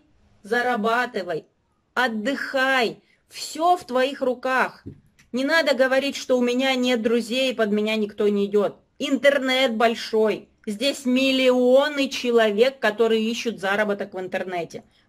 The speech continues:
Приходи, как только ты зарегистрируешься, оплатишь несколько уровней, напиши мне в личку под видео все контактные данные.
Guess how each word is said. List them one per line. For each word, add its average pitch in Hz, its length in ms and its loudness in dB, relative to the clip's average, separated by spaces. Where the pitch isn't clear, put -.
Приходи, 240 840 0
как 220 240 -2
только 226 320 4
ты 208 120 0
зарегистрируешься, 220 1080 0
оплатишь 214 560 0
несколько 202 460 -6
уровней, 214 460 0
напиши 240 420 -2
мне 214 160 0
в 196 60 -6
личку 190 340 -6
под 202 280 0
видео 214 400 2
все 220 280 -2
контактные 196 640 -4
данные. 170 540 -2